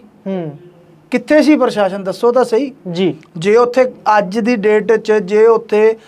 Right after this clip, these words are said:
Speaker 2: ਸੱਤ, ਅੱਠ, ਦਸ ਬੰਦੇ ਉੱਥੇ ਮਰ ਜਾਂਦੇ ਟਰੈਕਟਰ ਥੱਲੇ ਆ ਕੇ, ਕੌਣ ਜ਼ਿੰਮੇਵਾਰ ਸੀ?
Speaker 1: ਹੂੰ, ਜੀ।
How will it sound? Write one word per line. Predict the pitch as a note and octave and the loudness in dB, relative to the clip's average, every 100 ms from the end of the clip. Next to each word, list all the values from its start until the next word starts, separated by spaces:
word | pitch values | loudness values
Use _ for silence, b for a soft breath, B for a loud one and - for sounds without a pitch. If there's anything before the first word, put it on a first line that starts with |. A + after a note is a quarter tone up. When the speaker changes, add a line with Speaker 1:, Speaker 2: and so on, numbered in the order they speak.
| b b _ | b b _
Speaker 2:
ਸੱਤ, | - A3 G#3+ G#3+ G#3+ | -6 -2 -2 0 -2
ਅੱਠ, | G3+ | 0
ਦਸ | G#3 G#3 G#3 | 0 0 -2
ਬੰਦੇ | A3 G3+ A3 | -2 2 0
ਉੱਥੇ | G#3+ A#3 | 2 0
ਮਰ | G#3 F#3+ | 0 -2
ਜਾਂਦੇ | F3 A3 A3 A3 | -2 0 0 0
ਟਰੈਕਟਰ | G3+ G3 F#3 | -2 -4 -8
ਥੱਲੇ | F3+ E3+ F3 | -8 -4 -4
ਆ | D#3+ | -4
ਕੇ, | D#3 E3 F3 | -8 -8 -2
ਕੌਣ | C4 D4+ | 2 2
ਜ਼ਿੰਮੇਵਾਰ | B3 A3 F#3+ E3 | 2 0 0 -2
ਸੀ? | - - - | -4 -20 -8
Speaker 1:
ਹੂੰ, | G#3 G3+ E3 C#3 C#3 E3 F#3 | -4 -4 -4 -10 -16 -18 -8
ਜੀ। | E3+ D#3 | -6 -6